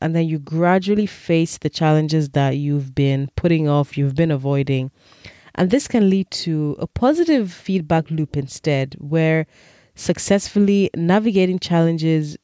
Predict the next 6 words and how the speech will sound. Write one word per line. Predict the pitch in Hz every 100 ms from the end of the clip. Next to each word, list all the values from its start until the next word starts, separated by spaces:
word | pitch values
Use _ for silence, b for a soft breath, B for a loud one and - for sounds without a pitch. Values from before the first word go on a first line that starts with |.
| -
boosts | 143 180 240 -
your | 185
self-confidence | 156 156 165 156 - 147 147 139 135 -
and | - 143
it | 147
reduces | 143 143 131 165 165 - 160 151 147